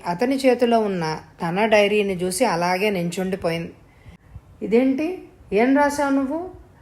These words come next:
బలహీన స్వరంతో అడిగాడు. "అది మీరు కోప్పడినప్పుడల్లా 'నేను చచ్చాక అడుక్కు తింటాం' అంటూ ఉంటారు కదా, నిజంగా మీరు చచ్చిపోతే ఏం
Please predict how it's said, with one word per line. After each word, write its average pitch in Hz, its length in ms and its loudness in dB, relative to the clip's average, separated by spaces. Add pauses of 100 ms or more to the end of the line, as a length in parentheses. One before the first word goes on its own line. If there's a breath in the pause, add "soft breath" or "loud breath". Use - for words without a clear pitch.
(260 soft breath)
బలహీన 220 480 0
స్వరంతో 208 460 0
అడిగాడు. 185 440 -2 (400)
"అది 247 460 -4 (440 loud breath)
మీరు 247 240 2
కోప్పడినప్పుడల్లా 208 1400 0
'నేను 226 300 0
చచ్చాక 233 540 -2
అడుక్కు 196 280 -2
తింటాం' 208 440 0
అంటూ 170 260 -4
ఉంటారు 202 340 -4
కదా, 196 300 -4 (540 loud breath)
నిజంగా 277 380 0
మీరు 240 320 0
చచ్చిపోతే 240 500 0
ఏం 185 240 -2